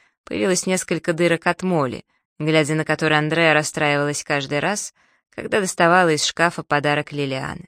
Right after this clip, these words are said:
Сухой ноябрьский ветер стучал в окна. Пластиковые пальмы качались на сквозняке. Они с Мараваном поставили в зимнем саду электрический обогреватель —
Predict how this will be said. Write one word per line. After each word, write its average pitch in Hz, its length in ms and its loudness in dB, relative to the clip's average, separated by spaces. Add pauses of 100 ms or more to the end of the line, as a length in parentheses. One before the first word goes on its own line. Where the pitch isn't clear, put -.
(1500)
Сухой 294 380 2
ноябрьский 247 600 4
ветер 240 380 2
стучал 196 500 -2
в 190 60 -4
окна. - 320 -6 (560)
Пластиковые 175 600 2
пальмы 180 400 4
качались 151 480 -2
на 147 80 -4
сквозняке. 147 760 -6 (600)
Они 285 160 -2
с - 80 -4
Мараваном 202 480 4
поставили 180 540 4
в 139 40 -4
зимнем 165 380 0
саду 156 340 0
электрический 160 640 -2
обогреватель — 165 840 -2